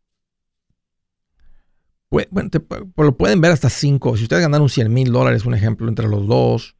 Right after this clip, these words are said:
este, el ingreso neto, entonces el banco tal vez sí les...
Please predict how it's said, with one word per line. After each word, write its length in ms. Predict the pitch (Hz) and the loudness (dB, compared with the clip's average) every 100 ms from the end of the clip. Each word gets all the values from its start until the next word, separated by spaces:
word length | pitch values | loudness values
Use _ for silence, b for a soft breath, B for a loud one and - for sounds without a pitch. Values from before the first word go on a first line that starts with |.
| _ | _
este, 320 | - 127 - | -16 -16 -6
el 100 | 113 | -2
ingreso 380 | 107 110 110 117 | 0 0 0 0
neto, 640 | 113 120 113 - - 160 _ _ _ _ | 2 0 0 -4 -4 -6 _ _ _ _
entonces 500 | - 113 113 120 - _ - | -6 -2 0 0 -2 _ -4
el 100 | 120 | 0
banco 280 | 120 143 | 0 -2
tal 100 | 151 | -2
vez 140 | 135 120 | 0 2
sí 80 | 135 | 2
les... 180 | 131 | 0